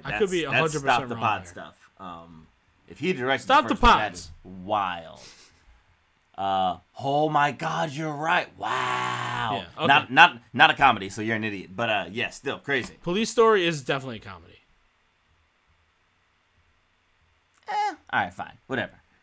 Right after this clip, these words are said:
Speaker 2: Uh,
Speaker 1: They replay a guy falling through a light thing from the second floor down to the first floor three times in the movie. They replay it.
Speaker 2: They don't. They sh-, they do that because they're, that's how imp-, impressive that physical stunt is.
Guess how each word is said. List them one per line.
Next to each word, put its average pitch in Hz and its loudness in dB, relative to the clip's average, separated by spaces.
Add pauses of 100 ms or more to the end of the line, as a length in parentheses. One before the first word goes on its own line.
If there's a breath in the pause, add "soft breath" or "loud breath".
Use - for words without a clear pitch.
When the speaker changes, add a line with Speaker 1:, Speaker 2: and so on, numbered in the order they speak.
(1040 soft breath)
Speaker 2:
Uh, 107 4 (100)
Speaker 1:
They 160 -2
replay 240 2
a 190 -2
guy 180 0
falling 190 -2
through 170 -6 (120)
a 143 -2
light 147 -2
thing 131 -6
from 135 -14
the 135 -10
second 143 -8
floor 143 -6
down 143 -4
to 139 -8
the 131 -10
first 147 -10
floor 120 -8
three 202 -8
times 254 2
in 262 -6
the 349 -2
movie. 320 0
They 123 -8
replay 247 -2
it. - -6
Speaker 2:
They 175 -2
don't. - 0
They 254 0
sh-, - -8
they - 0
do 202 -6
that 180 2
because 127 -2
they're, 123 -2
that's 117 0
how 120 2
imp-, 101 -8
impressive 110 -8
that 98 -4
physical 87 -10
stunt 95 -12 (140)
is. - -20